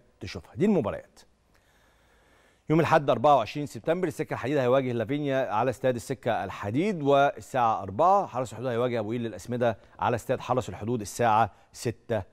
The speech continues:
مساء. الاثنين خمسة وعشرين سبتمبر، وادي دجلة هيواجه مصر المقاصة على استاد السلام الساعة أربعة، والنصر للتعدين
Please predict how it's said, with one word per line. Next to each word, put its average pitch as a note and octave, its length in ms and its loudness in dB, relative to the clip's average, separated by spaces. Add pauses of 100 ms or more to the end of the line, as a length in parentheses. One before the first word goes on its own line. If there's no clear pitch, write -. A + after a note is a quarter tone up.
(120)
مساء. F2+ 280 -6
الاثنين B2 280 -4
خمسة C3 260 0
وعشرين A#2+ 280 0
سبتمبر، F3+ 460 2
وادي C#3 140 4
دجلة C3 220 2
هيواجه A#2+ 380 2 (360)
مصر B2+ 280 0
المقاصة G#2+ 460 -2
على B2 120 2
استاد B2 240 0
السلام B2 440 0 (260)
الساعة G2 380 2
أربعة، C3+ 320 2
والنصر A#2+ 300 -6
للتعدين G#2+ 500 -6